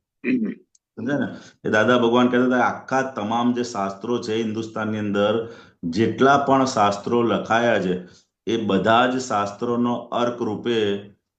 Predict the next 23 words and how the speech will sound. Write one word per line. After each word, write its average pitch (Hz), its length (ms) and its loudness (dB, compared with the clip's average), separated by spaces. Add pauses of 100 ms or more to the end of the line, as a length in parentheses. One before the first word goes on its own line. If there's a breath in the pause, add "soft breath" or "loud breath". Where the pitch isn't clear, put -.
આ 104 100 0
નવ 110 400 2
કલમો 110 360 -4
આપણને 101 720 -6 (320)
પ્રાપ્ત 95 340 -2
થઈ 92 240 0
છે. 90 60 0
સમજાય 98 320 2
ને? 110 160 2
તો - 400 -10
આપણું 104 340 2
જીવન 117 460 2
ધન્ય 107 340 -2
કહેવાય 120 380 -2
કે 120 180 -4
જેથી 110 460 -6
કરીને 123 260 0
આ 123 60 0
નવ 117 420 0
કલમો 117 280 0
આપણને 120 300 -2
સાંભળવા 104 600 -2
મળી. 90 380 -6